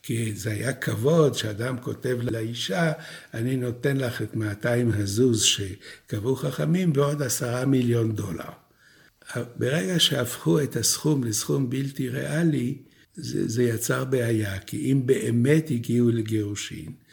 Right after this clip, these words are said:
והזוג מגיע לבית הדין,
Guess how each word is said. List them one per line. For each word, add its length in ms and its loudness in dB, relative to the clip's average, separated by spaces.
והזוג 720 0
מגיע 380 0
לבית 400 0
הדין, 360 -4